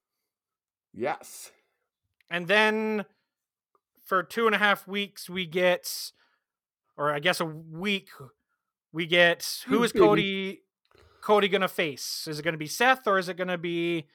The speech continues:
Speaker 2: Roman?
Speaker 1: Which was really weird coming out of Royal Rumble, because he pointed at Roman Reigns.
Speaker 2: And this entire story, the story that started over a year ago, the reason he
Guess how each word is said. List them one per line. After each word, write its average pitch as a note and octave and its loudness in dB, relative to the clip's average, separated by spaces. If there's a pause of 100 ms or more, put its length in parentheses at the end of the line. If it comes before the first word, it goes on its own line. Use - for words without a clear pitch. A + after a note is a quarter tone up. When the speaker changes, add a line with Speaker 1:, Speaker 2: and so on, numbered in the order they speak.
(500)
Speaker 2:
Roman? C#3 2 (560)
Speaker 1:
Which G#3 4
was G3 6
really D4 12
weird F#3 6 (180)
coming F3+ 8
out F#3 10
of D3 8
Royal D#3 8
Rumble, F3 2 (240)
because G3 4
he A3 6
pointed C4+ 6
at C4 8
Roman C4+ 2
Reigns. D4 0 (140)
Speaker 2:
And B3+ 8
this C#4 4
entire C4+ 10
story, C#4+ 6 (320)
the A3+ 2
story D#4 8
that C#4+ 4
started C4 6
over C#4+ 6
a B3+ 4
year D#4+ 8
ago, A3 6 (140)
the C4 -2
reason C4+ 2
he B3+ 0